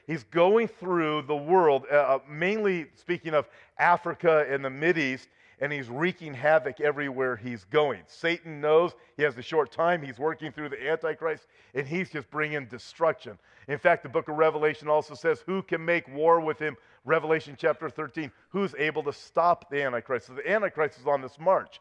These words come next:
However, in his march, God tells us in Daniel eleven, "These shall escape from his hand." Edom, Moab, and the prominent people of Ammon. Interesting.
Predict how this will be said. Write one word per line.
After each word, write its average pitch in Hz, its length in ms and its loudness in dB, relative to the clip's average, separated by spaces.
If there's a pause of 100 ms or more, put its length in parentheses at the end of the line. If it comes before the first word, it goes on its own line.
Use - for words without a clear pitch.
(260)
However, 175 520 6
in 202 200 4
his 147 180 -2
march, 151 520 4
God 160 200 4
tells 202 280 4
us 143 160 -4
in 135 100 -16
Daniel 143 380 0
eleven, 139 400 6 (340)
"These 208 280 -2
shall 190 260 4
escape 190 480 0
from 156 220 0
his 156 400 4 (260)
hand." 165 420 0 (360)
Edom, 208 520 6 (880)
Moab, 190 800 6 (300)
and 160 140 0
the 160 40 0
prominent 208 580 2
people 190 360 -2
of 156 240 0
Ammon. 160 500 -2
Interesting. 180 720 0